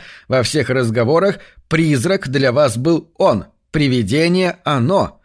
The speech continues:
Тем самым вы открыто демонстрировали неприязнь, а порой и агрессию,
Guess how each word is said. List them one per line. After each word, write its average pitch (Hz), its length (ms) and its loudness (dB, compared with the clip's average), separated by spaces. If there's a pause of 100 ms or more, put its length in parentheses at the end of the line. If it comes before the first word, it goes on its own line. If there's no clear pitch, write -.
(340)
Тем 170 240 -4
самым 165 480 0
вы 156 120 2
открыто 139 500 -2
демонстрировали 139 840 0
неприязнь, 151 840 -2
а 101 80 -6
порой 120 340 0
и - 20 2
агрессию, 139 760 0